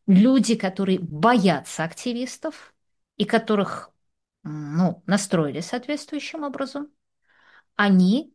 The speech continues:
разрушают общество изнутри, и, собственно, это является самым эффективным способом разрушения общества, потому что самое эффективное, что можно сделать с обществом, это разрушить его изнутри.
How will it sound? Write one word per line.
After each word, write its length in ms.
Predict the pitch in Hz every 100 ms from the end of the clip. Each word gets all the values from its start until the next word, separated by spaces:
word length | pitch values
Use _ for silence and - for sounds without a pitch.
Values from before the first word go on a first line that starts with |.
| _
разрушают 840 | 208 220 208 208 - 196 180 202 -
общество 540 | 202 170 - - -
изнутри, 720 | - 170 170 156 - 196 330
и, 100 | -
собственно, 400 | - 254 254 254
это 160 | 233 233
является 400 | 208 214 202 208
самым 480 | - 254 233 180 165
эффективным 600 | 170 175 - 185 170 156
способом 500 | - 214 175 165 156
разрушения 640 | 160 165 170 165 143 131
общества, 520 | 294 - - - 392 392 _ - -
потому 260 | - 190 175
что 160 | -
самое 400 | - - 202 339
эффективное, 480 | 359 330 - 311 285
что 240 | - - 240
можно 260 | 220 214
сделать 320 | 202 208 208
с 80 | 208
обществом, 600 | 208 202 190 - 196 202 _ - - _ -
это 300 | 185 202 -
разрушить 720 | 196 208 190 196 226 294 294 -
его 340 | 170 165 180
изнутри. 640 | - 190 196 202 - 165